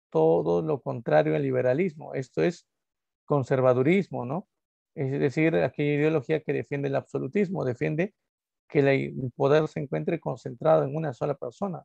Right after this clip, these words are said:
en este caso el monarca. Cuatro, la anulación del sistema social estamental. Eso es lo que plantea el liberalismo.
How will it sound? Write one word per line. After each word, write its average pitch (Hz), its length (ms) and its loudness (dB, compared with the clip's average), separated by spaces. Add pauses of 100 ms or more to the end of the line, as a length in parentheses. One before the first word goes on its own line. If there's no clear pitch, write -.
(100)
en 135 60 -12
este 147 160 -12
caso 147 240 -4
el 135 60 -8
monarca. 143 360 -2 (1080)
Cuatro, 190 500 4 (680)
la 147 160 4
anulación 151 460 4
del 202 140 -4
sistema 180 420 0
social 170 400 0
estamental. 131 840 -2 (960)
Eso 208 280 -4
es 277 40 -4
lo 240 100 4
que 151 120 -2
plantea 147 380 0
el 185 40 2
liberalismo. 143 640 0